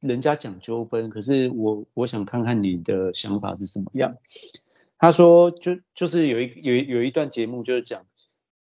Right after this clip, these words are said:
这个业主希望装潢的这个预算抓在两百万左右，可是经过跟设计师讨论完，设计师也很认真的把图画完了，然后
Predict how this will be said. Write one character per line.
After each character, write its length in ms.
这 140
个 640
业 220
主 320
希 280
望 440
装 240
潢 200
的 280
这 180
个 140
预 220
算 400
抓 220
在 300
两 260
百 180
万 220
左 200
右， 280
可 140
是 540
经 160
过 160
跟 180
设 200
计 180
师 200
讨 220
论 220
完， 240
设 120
计 200
师 200
也 220
很 140
认 260
真 160
的 160
把 220
图 240
画 220
完 260
了， 260
然 100
后 260